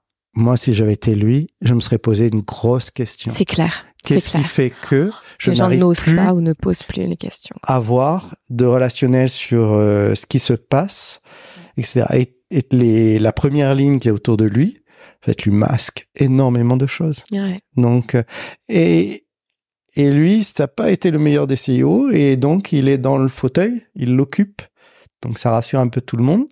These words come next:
Speaker 2: Hmm.
Speaker 1: Mais, euh, je pense que le, la boîte, naturellement, là, elle, comme une espèce de lame de fond tranquille, mais qui arrive, elle s'asphyxie un peu.
Speaker 2: Ouais. Ça, c'est hyper intéressant. Et, et on en revient sur les,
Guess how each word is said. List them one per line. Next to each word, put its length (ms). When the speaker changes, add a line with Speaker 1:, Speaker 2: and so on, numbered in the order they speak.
Speaker 2:
Hmm. 380
Speaker 1:
Mais, 640
euh, 480
je 100
pense 240
que 120
le, 580
la 180
boîte, 380
naturellement, 640
là, 180
elle, 320
comme 240
une 80
espèce 300
de 80
lame 320
de 80
fond 260
tranquille, 520
mais 120
qui 160
arrive, 320
elle 120
s'asphyxie 600
un 100
peu. 240
Speaker 2:
Ouais. 260
Ça, 120
c'est 100
hyper 220
intéressant. 480
Et, 160
et 80
on 100
en 80
revient 220
sur 200
les, 300